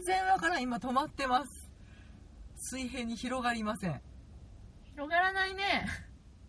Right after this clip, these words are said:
Speaker 1: あ、その、
Speaker 2: うん。
Speaker 1: その男性
Speaker 2: うん。
Speaker 1: の身長は低いですか？
Speaker 2: はい。
Speaker 1: はい。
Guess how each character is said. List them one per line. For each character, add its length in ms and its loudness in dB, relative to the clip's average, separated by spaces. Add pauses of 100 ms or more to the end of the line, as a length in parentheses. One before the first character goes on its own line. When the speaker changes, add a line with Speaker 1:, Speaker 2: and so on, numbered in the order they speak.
(880)
Speaker 1:
あ、 220 6
そ 160 -2
の、 60 -2 (720)
Speaker 2:
う 20 -4
ん。 220 -6 (1300)
Speaker 1:
そ 220 -4
の 680 2 (240)
男 360 4
性 380 0 (360)
Speaker 2:
う 40 -4
ん。 300 -4 (3250)
Speaker 1:
の 100 0
身 640 -2 (440)
長 640 0
は 120 0
低 240 2
い 40 4
で 100 2
す 100 -8
か？ 160 -4 (1300)
Speaker 2:
は 200 -4
い。 80 -6 (1500)
Speaker 1:
は 80 6
い。 100 2